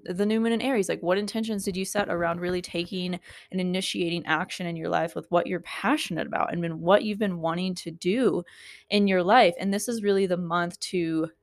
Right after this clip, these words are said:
get serious about that and take action towards that. And there's gonna be these kind of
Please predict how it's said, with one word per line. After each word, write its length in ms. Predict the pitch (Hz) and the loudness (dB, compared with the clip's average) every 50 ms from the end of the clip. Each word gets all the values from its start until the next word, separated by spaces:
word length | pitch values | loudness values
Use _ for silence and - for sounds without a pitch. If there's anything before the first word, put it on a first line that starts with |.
| _ _ _ _ - 180 | _ _ _ _ -6 -2
get 180 | 180 180 - | 0 0 2
serious 380 | - - 156 139 156 170 185 - | 0 0 0 0 0 0 0 0
about 200 | 220 233 240 254 | 0 -2 0 0
that 220 | 285 285 294 - | 2 2 2 2
and 100 | - 196 | 0 -2
take 200 | - - 196 196 | -2 -2 -2 2
action 300 | 202 190 185 - - 160 | 2 2 2 0 -4 -12
towards 400 | - - - 160 160 160 160 - - | -10 -8 -6 -4 -4 -4 -6 -4 -2
that. 260 | - 73 67 - - _ - - - - - - - - _ | 0 0 0 0 -2 _ -20 -20 -20 -20 -20 -20 -20 -12 _
And 320 | - 196 202 190 190 190 185 | 0 2 2 2 2 2 2
there's 240 | 190 190 190 185 | 2 2 0 0
gonna 320 | - - 170 170 196 214 220 | -2 -4 -2 0 0 0 0
be 380 | 196 190 190 185 185 185 185 | 0 0 0 0 0 0 0
these 260 | 170 185 170 170 156 - | 0 -2 -2 -2 -2 -4
kind 280 | - - 180 180 170 | -6 -4 -2 -2 0
of 240 | 165 165 160 156 165 | 0 0 0 -2 -6